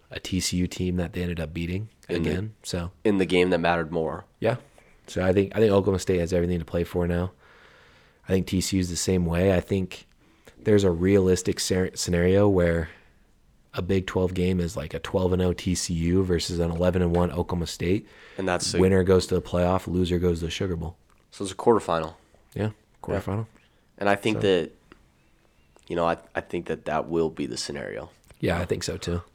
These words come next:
Speaker 2: Looking down the rest of, you know, what, what does T C U's schedule look like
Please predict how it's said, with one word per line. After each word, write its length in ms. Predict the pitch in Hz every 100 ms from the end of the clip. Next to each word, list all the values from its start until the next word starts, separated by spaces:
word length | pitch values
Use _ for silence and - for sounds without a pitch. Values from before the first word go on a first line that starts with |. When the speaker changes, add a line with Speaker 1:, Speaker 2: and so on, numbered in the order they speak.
| 92
Speaker 2:
Looking 220 | 92 92
down 140 | 87
the 80 | 85
rest 280 | 85 82 -
of, 240 | 80 78 - _ _ _ _ _ _ _ _ _
you 80 | 90
know, 80 | 87
what, 180 | 90
what 80 | 101
does 140 | 101 -
T 120 | 95
C 180 | - 85
U's 120 | 76
schedule 320 | - 71 76
look 160 | 69 58
like 220 | 64